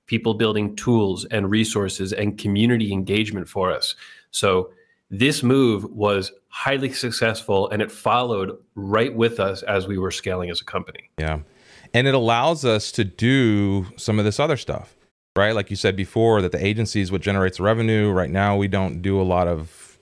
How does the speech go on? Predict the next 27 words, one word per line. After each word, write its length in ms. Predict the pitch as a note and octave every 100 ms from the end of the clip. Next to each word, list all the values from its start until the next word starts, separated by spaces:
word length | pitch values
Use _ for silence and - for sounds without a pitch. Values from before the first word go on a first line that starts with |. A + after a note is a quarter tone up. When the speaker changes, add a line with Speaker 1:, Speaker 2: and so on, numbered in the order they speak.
| -
Speaker 2:
you 60 |
know, 100 | F2+
g-, 160 | E2 - -
revenue 300 | F2+ F#2 F#2
generation 580 | G2+ F#2 G2 - F#2 E2+
stuff 240 | G#2 G2
in 60 | G2
the 60 |
community. 460 | F#2 G#2+ B2 A#2 A#2 - - -
And 120 | E2+
so 100 | F#2
really 300 | G2 A2 B2+
that 220 | G2+ F#2+ E2
growth 400 | G#2 A#2+ A2 G2+
is 120 | F2
what 120 | F#2
has 120 | G2
allowed 400 | F2+ F2+ F#2+ G#2+
us 160 | F#2+ -
to 100 | F2+
do 220 | D#2+ G#2
this, 300 | F#2 E2 -
to 220 | F2 D#2+
publish 400 | D2+ G2 F#2+ F#2
the 80 | F2
videos, 500 | F2+ F2 E2+ D#2 -
to, 160 | F2